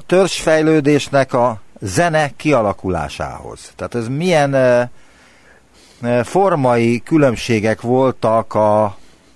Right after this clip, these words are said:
elmúlt évezredek során az emberi közösségekben a,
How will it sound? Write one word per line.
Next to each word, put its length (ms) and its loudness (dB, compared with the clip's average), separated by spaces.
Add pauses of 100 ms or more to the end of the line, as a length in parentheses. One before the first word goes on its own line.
(160)
elmúlt 460 0
évezredek 580 0
során 340 0
az 120 -2
emberi 340 -2
közösségekben 1000 -2 (480)
a, 300 2